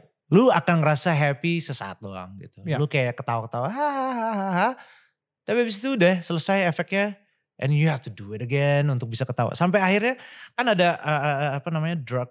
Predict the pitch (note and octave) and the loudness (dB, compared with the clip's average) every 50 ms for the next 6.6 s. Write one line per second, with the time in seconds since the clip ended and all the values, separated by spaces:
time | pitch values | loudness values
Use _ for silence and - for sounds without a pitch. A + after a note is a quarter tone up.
0 | _ _ - B2+ A#2+ A#2+ B2 A#2+ A#2 A#2+ A#2+ A#2+ B2 B2 - - - - - B2 | _ _ -8 -4 -4 -2 -2 -2 -4 -4 -4 -4 -4 -6 -6 -8 -10 -12 -14 -14
1 | - _ B2 A#2 - F#2 - E3 D3+ B2 A2 - - A#2 A2+ A2 A2 G2+ G2+ A2+ | -12 _ -14 -14 -12 -4 -2 0 0 0 -2 -4 -6 -8 -8 -8 -10 -14 -14 -10
2 | _ E3 C#3+ A#2+ A2+ - _ _ _ _ _ _ _ _ _ _ _ - - - | _ -4 -4 -4 -4 -10 _ _ _ _ _ _ _ _ _ _ _ -20 -20 -16
3 | D3+ B2+ A2+ D#3+ E3+ F3 G3+ E3+ D#3 D3 C#3+ C3+ - E3 - _ _ _ D#3+ E3+ | -14 -6 -4 -4 -2 -2 -4 -6 -8 -10 -12 -14 -18 -20 -20 _ _ _ -4 -4
4 | E3+ E3 A#3 G#3+ F#3 D#3 C#3 C3 - - - - _ E3 D3+ F#3+ F#3+ D#3+ C#3 B2 | -2 -2 -2 -4 -4 -4 -6 -10 -14 -20 -20 -16 _ -12 -10 -8 -4 -2 -2 -2
5 | A2+ A#2+ A2+ - - C3+ C3 A#2+ A2+ A#2 C3+ C#3 - C#3+ C3 C3+ C#3 C#3 D3 B2+ | -2 -4 -6 -6 -8 -8 -6 -4 -4 -6 -6 -6 -6 -6 -6 -6 -6 -6 -8 -8
6 | A#2 - - - - A2 A#2+ A2+ B2 C3 C3 | -8 -10 -10 -12 -12 -12 -10 -10 -10 -10 -10